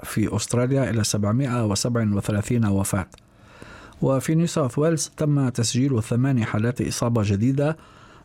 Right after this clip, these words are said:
بعد إجراء السلطات الصحية لحوالي ثلاثة وعشرين ألف اختبار كورونا خلال الساعات الأربع والعشرين الماضية. وتم إغلاق مدرسة في ريجنتس Park في سيدني بعد اكتشاف إصابة سجلت خلال نشاط أجري بعد ساعات الدوام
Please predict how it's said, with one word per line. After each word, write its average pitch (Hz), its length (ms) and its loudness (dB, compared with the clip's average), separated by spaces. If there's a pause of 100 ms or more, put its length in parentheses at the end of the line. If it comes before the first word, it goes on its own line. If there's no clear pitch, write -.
بعد 135 200 2
إجراء 135 300 2
السلطات 123 600 -2
الصحية 131 540 0
لحوالي 117 480 0
ثلاثة 120 600 0
وعشرين 110 420 0
ألف 120 280 0
اختبار 113 440 0
كورونا 123 480 0
خلال 117 320 0
الساعات 110 380 0
الأربع 117 300 2
والعشرين 107 520 0
الماضية. 101 540 2 (600)
وتم 175 340 2
إغلاق 143 380 0
مدرسة 139 600 0
في 110 260 0
ريجنتس 117 440 2
Park 135 380 -2 (100)
في - 160 -2
سيدني 143 400 0 (500)
بعد 135 180 2
اكتشاف 143 460 -2
إصابة 139 500 0
سجلت 135 600 0
خلال 120 500 2
نشاط 135 380 0 (240)
أجري 127 600 2
بعد 117 440 0
ساعات 110 400 0
الدوام 104 460 2